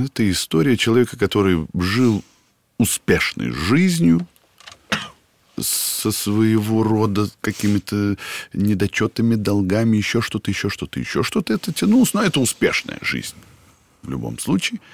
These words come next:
который получает смертельный диагноз и который со всем этим прощается.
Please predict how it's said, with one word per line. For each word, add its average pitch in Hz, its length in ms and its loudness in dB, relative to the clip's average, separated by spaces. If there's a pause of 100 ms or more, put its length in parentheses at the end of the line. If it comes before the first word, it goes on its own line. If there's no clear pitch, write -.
(180)
который 117 240 4
получает 101 340 2
смертельный 101 540 4
диагноз 190 560 4 (160)
и 113 80 0
который 139 300 2
со 131 200 4
всем 175 480 2 (800)
этим 110 300 0
прощается. - 840 -4